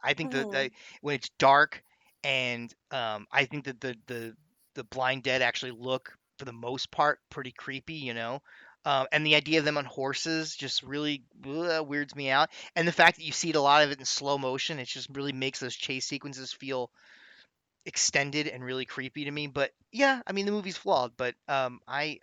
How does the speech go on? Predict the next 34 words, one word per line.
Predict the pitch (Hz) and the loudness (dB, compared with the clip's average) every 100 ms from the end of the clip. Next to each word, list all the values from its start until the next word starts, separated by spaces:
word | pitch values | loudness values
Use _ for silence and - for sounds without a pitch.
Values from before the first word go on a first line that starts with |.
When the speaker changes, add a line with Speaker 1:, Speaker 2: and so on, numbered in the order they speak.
| - | -18
Speaker 1:
I, | - _ _ - - - | -20 _ _ -20 -20 -2
but | 214 | 0
the | 202 427 | 4 6
ending, | 220 190 | 8 6
Speaker 2:
<laughs> | 151 | 4
Speaker 1:
too, | 233 | 0
the | 147 175 | 0 -4
ending | 240 254 | 0 2
I | 180 | 2
think | 156 | 0
is | - | -2
fucking | 151 - 123 | -4 -4 -2
great, | 170 160 110 | 2 2 0
like, | 135 131 135 - - - | -4 -4 -4 -16 -20 -18
the, | - | -12
you | 202 185 170 | -6 -2 -2
know, | 151 - _ _ _ _ _ | -2 -6 _ _ _ _ _
Speaker 2:
I | 330 | 2
do | 381 480 | 4 6
Speaker 1:
they | 165 | 8
Speaker 2:
like | - 196 | 8 6
Speaker 1:
come | 202 | 6
Speaker 2:
the | |
Speaker 1:
and | 180 | 4
they | 160 | 2
just | 151 - | 0 0
Speaker 2:
ending, | |
Speaker 1:
fucking | 175 170 156 | 0 2 -2
Speaker 2:
yeah. | 180 | 2
Speaker 1:
wipe | 147 147 | 2 4
out | 160 151 | 8 8
an | 143 | 6
entire | 139 - 143 151 | -4 2 4 4
fucking | 147 147 - 135 127 | 2 -4 -2 -8 -8